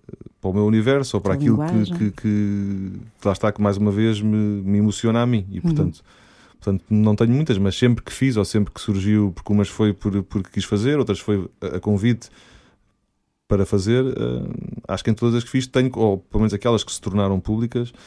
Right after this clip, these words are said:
Speaker 2: Uhum.
Speaker 1: consegui sempre chegar a esse lugar. Portanto, acho que,
Speaker 2: Ah,
Speaker 1: acho que é um
Speaker 2: há
Speaker 1: trabalho
Speaker 2: umas que
Speaker 1: engraçado.
Speaker 2: não, não são
Speaker 1: Há, há umas que não são, há umas
Speaker 2: públicas.
Speaker 1: escondidas.
Speaker 2: Uhum. <laughs>
Speaker 1: Há uma dos Beatles escondida.
Speaker 2: Qual?
Speaker 1: É o El-, El-, Eleanor Rigby.
Speaker 2: Ah, ok.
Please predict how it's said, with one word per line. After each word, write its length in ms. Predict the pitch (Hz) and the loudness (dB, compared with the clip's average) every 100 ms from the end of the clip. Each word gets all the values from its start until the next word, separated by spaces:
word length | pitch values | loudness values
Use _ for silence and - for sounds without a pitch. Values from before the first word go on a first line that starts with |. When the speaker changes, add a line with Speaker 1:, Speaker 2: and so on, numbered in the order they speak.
| - | -6
Speaker 2:
Uhum. 200 | 156 151 | -4 -2
Speaker 1:
consegui 320 | 117 104 120 | -2 0 0
sempre 200 | 123 117 | 2 0
chegar 220 | - 117 | 2 2
a 60 | 117 | 2
esse 180 | 113 131 | 2 0
lugar. 160 | 135 | 0
Portanto, 320 | 123 - 143 | 0 -2 0
acho 180 | - - | 0 0
que, 60 | 139 | 2
Speaker 2:
Ah, 140 | - | 2
Speaker 1:
acho 100 | - | 2
que 60 | - | 2
é 20 | |
um 40 | |
Speaker 2:
há 20 | - | 2
Speaker 1:
trabalho 240 | 202 - | 4 4
Speaker 2:
umas 120 | 104 | 2
que 60 | 196 | 2
Speaker 1:
engraçado. 220 | 175 175 | 2 0
Speaker 2:
não, 80 | 175 | -2
não 120 | 180 | -2
são 160 | - 196 | -2 0
Speaker 1:
Há, 320 | - 180 175 | 0 0 0
há 20 | 104 | 2
umas 180 | 107 101 | 2 4
que 40 | |
não 100 | 107 | 2
são, 140 | 143 | 2
há 60 | 101 | 2
umas 220 | 92 92 | 0 0
Speaker 2:
públicas. 380 | 151 101 98 135 | 2 2 2 2
Speaker 1:
escondidas. 520 | 131 160 190 165 156 | 4 8 10 10 6
Speaker 2:
Uhum. 80 | 147 | 4
<laughs> 40 | 127 | 4
Speaker 1:
Há 80 | |
uma 120 | 110 123 | 4 6
dos 140 | 127 | 4
Beatles 300 | 110 117 95 | 4 2 0
escondida. 320 | - 95 92 82 | 0 0 0 -2
Speaker 2:
Qual? 400 | - 240 131 120 - _ _ _ _ _ | -2 -2 -2 -4 -10 _ _ _ _ _
Speaker 1:
É 100 | 101 101 | 2 2
o 500 | 98 95 95 92 - | 2 2 0 0 -2
El-, 220 | 90 104 - | 0 0 2
El-, 300 | 104 104 104 | 0 2 2
Eleanor 460 | 98 95 92 87 85 92 | 2 2 0 -2 -6 -4
Rigby. 300 | 95 98 85 | -2 0 0
Speaker 2:
Ah, 280 | 175 165 156 | 0 0 -2
ok. 440 | - - 127 135 | -6 -8 -8 -8